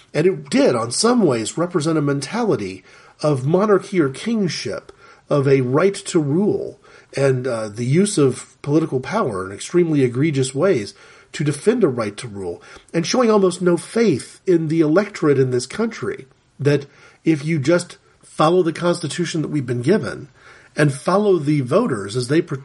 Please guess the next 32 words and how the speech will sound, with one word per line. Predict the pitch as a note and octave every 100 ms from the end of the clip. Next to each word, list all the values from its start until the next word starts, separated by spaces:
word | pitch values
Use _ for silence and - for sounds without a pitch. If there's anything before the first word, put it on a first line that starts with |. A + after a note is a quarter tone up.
| -
participate | - D#3 G#3 F#3 F#3
in | D3+
this, | D3+ - - - - -
you | - C#3+
know, |
democratic | A#2+ F#3+ F3+ - G#3+ F3 C#3+
republic, | D3 - B3+ A2 - - _ - - - _
that | C#3 E3 D#3+ -
things | - G3+ F3+ D3
will | F3 E3
shake | - E3 D#3
out | D#3 D3
okay, | C#3 C3+ G#3 D#3
that | G#2 B2+
as | D3 C3+
a |
country | C3 - G#3+ G#3 C#3+
our | C#3+
model | C3+ D3 D3+ D3
and | B2+
design | B2+ E3 E3
is | D3 D#3+
as | C3+
good | G3+
as | A3+ D#3
we | F3+
tell | F3 E3+ E3
the | E3+
world | D#3+ E3+ D#3+
we | E3 F3
think | - B3 A#3+ -
it | B2+ G2+ -